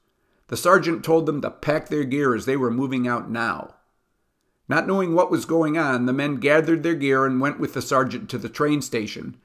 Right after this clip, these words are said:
where they were put on a train to Fort Riley, Kansas. There they joined the ninety-sixth Quartermaster Battalion,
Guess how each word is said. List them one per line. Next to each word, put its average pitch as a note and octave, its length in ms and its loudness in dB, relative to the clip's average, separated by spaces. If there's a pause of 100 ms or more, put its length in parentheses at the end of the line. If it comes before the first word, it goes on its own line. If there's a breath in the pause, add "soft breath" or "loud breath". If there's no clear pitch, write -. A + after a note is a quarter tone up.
(280)
where C3 140 0
they C3 80 2
were C3 160 0
put F3 180 0
on F3 140 4
a D3+ 80 0
train D#3 340 -2
to - 60 -2
Fort D#3+ 340 0
Riley, C#3 400 0
Kansas. A#2 680 -6 (720)
There E3+ 200 4
they E3+ 160 0
joined D#3 360 -2
the B2+ 60 -2
ninety-sixth D3+ 920 -2
Quartermaster B2+ 600 0
Battalion, G#2+ 640 -4